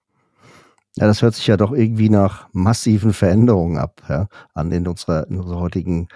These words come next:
Kontoführungs-, Zahlungsverkehrs- und Wertpapierabwicklungslandschaft, die natürlich, äh, höhere Effizienz bedeuten. Und, ähm, das, ich glaub, diese Themen sind ja auch in dem Papier vom Fintech-Rat sehr, sehr gut ausgeführt, mit Beispielen hinterlegt. Also kann ich nur jedem empfehlen, das mal zu lesen.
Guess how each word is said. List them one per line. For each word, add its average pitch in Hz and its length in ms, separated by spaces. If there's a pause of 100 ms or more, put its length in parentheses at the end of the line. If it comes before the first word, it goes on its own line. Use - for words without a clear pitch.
(360)
Kontoführungs-, 95 680
Zahlungsverkehrs- 90 680
und 82 80
Wertpapierabwicklungslandschaft, 90 1300
die 104 80
natürlich, 98 480
äh, 98 80 (260)
höhere 107 280
Effizienz 95 440
bedeuten. 135 640 (560)
Und, 98 240
ähm, 92 400
das, 95 420
ich 98 100
glaub, 95 140
diese 95 220
Themen 101 240
sind 98 160
ja 90 100
auch 82 180
in 90 60
dem 92 80
Papier 90 300
vom 92 140
Fintech-Rat 92 520
sehr, 95 220
sehr 95 120
gut - 200
ausgeführt, 92 480
mit 87 120
Beispielen 101 440
hinterlegt. 87 420
Also 85 220 (240)
kann 101 160
ich 95 120
nur 107 120
jedem 101 240
empfehlen, 101 400
das 98 120
mal 95 160
zu - 120
lesen. 98 420